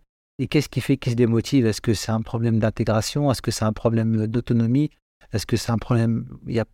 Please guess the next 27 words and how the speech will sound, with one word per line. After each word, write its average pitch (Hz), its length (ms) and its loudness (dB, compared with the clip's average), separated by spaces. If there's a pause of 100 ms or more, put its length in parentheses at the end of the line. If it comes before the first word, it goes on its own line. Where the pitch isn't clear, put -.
(120)
il 147 100 0
y 131 60 2
a, 120 180 0
il 123 80 0
y 123 80 -2
a 120 60 -2
plusieurs 131 340 2
thématiques 131 480 0
là-dessus 131 300 0
sur - 180 -4
lesquelles 117 320 2
on 123 140 2
va 113 140 2
se - 80 -8
concentrer 131 480 -2
pour - 180 -12
savoir 120 300 -2
si 113 100 -8
c'est, 123 220 -4 (800)
quel 139 120 4
est, 147 100 4
d'où 135 160 0
vient 139 120 2
son 127 160 0
problème 127 320 0
de 120 80 0
motivation 120 640 -2